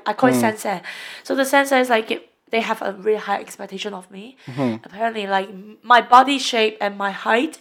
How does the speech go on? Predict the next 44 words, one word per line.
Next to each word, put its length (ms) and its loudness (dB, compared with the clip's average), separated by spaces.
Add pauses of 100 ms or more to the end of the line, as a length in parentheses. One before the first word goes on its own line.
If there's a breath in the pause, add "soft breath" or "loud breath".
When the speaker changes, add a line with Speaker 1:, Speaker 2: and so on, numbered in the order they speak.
Speaker 2:
Mm-hmm. 380 -2
Speaker 1:
is 200 -2
really 540 0
good 340 0 (760 soft breath)
in, 300 -2
like, 220 -4
a 160 -6 (100)
judo 540 -8
field. 400 -18 (160)
So, 540 -8 (440 soft breath)
so 400 -2
that's 160 -2
why 120 -4
they 120 -8
give 160 -12
a 60 -2
lot 160 0
of 80 -12
hope. 320 4
They 100 -10
give 200 -8
an 160 -12
extra 320 -10
training 440 -8
for 140 -6
me, 300 -4 (360 loud breath)
and 160 -16
I 60 -12
was 180 -12
doing 240 -4
quite 280 0
well 240 4
as 120 -8
well. 320 -2 (160 loud breath)
Speaker 2:
Yeah. 140 2
Speaker 1:
Like, 340 -2
my 540 0
progress 400 4
is 180 -8
faster, 500 0
faster 300 -2
than 160 0
other 200 -2
people. 420 -16